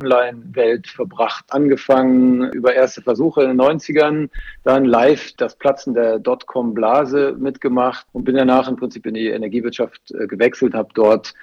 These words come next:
alles gemacht, was man so online macht. Intranets,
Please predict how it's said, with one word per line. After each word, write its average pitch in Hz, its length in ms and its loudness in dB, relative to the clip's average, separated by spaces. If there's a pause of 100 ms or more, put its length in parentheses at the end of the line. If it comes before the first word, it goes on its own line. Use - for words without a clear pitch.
(220)
alles 151 320 4
gemacht, 123 300 0
was - 140 -8
man 104 120 -10
so 101 100 -6
online 117 320 -2
macht. 117 280 -4
Intranets, 120 800 -2